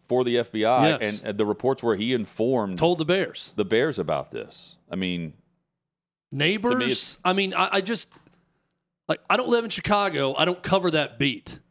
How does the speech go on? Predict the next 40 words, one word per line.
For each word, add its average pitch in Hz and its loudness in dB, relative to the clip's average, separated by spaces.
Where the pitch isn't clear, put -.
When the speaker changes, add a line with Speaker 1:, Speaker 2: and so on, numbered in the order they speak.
Speaker 2:
But 165 6
I 165 2
think 214 -2
that 165 0
we 165 2
could 170 -6
probably 233 2
get 185 0
to - -12
the 160 4
bottom 160 2
of 143 -4
this 127 0
if 117 -12
we 123 -4
tried 135 2
hard 104 -4
enough. - -14
I'm 170 2
surprised 185 2
Speaker 1:
What? 185 0
Speaker 2:
more 180 2
information 160 0
has 123 -6
not 139 0
come 139 0
out 135 -2
yet. 120 -2
And 156 2
instead 180 2
we 160 0
have 139 -2
Pat - 0
McAfee, 147 0
a 131 -2
Chicago 143 0
sports 139 0
talk 131 -2
radio 160 2
host, 143 -2